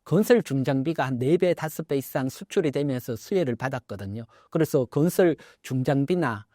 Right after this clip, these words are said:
아니면 실제로 복-, 뭐, 재건에 관련돼 있는 거, 그런 쪽으로 본다면 에이치디 현대 건설 기계라든가,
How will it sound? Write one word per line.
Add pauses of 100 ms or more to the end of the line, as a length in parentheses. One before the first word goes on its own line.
(120)
아니면
실제로
복-, (280)
뭐,
재건에
관련돼
있는
거, (240)
그런
쪽으로
본다면 (300)
에이치디
현대
건설
기계라든가,